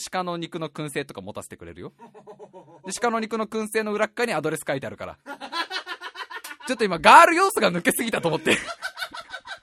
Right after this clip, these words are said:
今ちょっと森行きすぎたな。森、森、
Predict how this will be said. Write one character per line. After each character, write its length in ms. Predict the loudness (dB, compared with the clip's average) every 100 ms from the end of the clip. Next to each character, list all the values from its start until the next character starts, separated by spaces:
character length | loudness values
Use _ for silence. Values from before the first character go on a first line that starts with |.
| -20 -20 -20 -20 -20 -20 _ -20 -20 -18 -10 -6 -4 -6 -6 0
今 120 | 2
ち 80 | 4
ょ 40 |
っ 20 |
と 60 | 4
森 300 | 4 4 4
行 60 | 0
き 160 | -2
す 60 | -2
ぎ 80 | 6
た 140 | 10
な。 160 | 10 10 4 -6 -12 -20 -20 -20 -12 -8 -6 -8 -4
森、 300 | 0 2 2
森、 480 | 4 4 4 -2